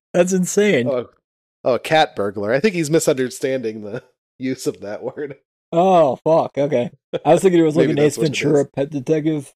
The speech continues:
Speaker 1: scenario.
Speaker 2: Oh, fuck. That'd be awesome. Liam's also a D J, so yeah, like you mentioned, that's kind of fun that he does all those stupid D J things.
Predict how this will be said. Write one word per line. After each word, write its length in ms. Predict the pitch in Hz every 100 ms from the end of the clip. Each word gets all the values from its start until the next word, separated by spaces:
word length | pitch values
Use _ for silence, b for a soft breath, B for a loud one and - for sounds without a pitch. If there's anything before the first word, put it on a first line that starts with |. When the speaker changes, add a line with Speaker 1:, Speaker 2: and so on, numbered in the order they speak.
| _
Speaker 1:
scenario. 540 | - 156 156 160 175 165
Speaker 2:
Oh, 300 | 147 147 143
fuck. 480 | - 147 139 - - _ _ _ _ _ _ _ _ _
That'd 140 | 151
be 140 | 147 123
awesome. 420 | 117 - 113 113 _ _ _ _ _ _ _ _
Liam's 340 | 120 165 180 135
also 280 | 139 - 135
a 60 |
D 220 | 107 120
J, 360 | 139 107 104 120
so 240 | - 104 101
yeah, 260 | 113 117
like 280 | 104 104 -
you 60 | 107
mentioned, 400 | 117 - 104 107
that's 160 | 110
kind 180 | - 110
of 60 | 107
fun 280 | - 107 107
that 100 | 101
he 100 | 101
does 200 | 107 104
all 80 | 101
those 160 | 101
stupid 360 | - 113 104 101
D 160 | 101 101
J 180 | 110
things. 360 | 98 104 101 101